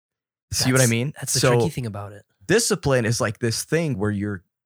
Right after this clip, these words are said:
Speaker 1: that constant three months, I was completely battling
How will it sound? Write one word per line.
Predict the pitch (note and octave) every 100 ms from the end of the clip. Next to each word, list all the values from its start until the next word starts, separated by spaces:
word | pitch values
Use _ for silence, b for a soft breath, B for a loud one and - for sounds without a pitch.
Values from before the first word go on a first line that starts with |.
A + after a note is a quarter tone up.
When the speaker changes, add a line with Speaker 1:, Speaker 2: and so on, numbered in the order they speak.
| _ _ _
Speaker 1:
that | - A2 - -
constant | D#3+ D#3+ - A2+
three | C3
months, | C3+ B2+ -
I | C3
was | B2 A2
completely | - A2+ - D3+ B2+ B2
battling | E2 G2+ A2 F#2 D#2+ D#2